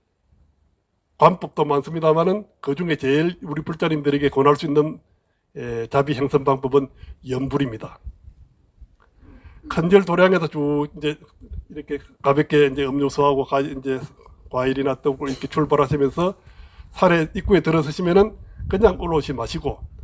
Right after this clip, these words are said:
한 걸음, 두 걸음,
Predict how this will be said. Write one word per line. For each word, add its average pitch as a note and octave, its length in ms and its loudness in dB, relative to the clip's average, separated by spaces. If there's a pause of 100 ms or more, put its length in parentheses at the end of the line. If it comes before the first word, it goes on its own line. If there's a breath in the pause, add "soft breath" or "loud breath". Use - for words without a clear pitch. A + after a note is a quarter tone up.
(760 loud breath)
한 D3 300 2
걸음, C#3+ 640 2
두 B2+ 160 -14
걸음, C3+ 720 -4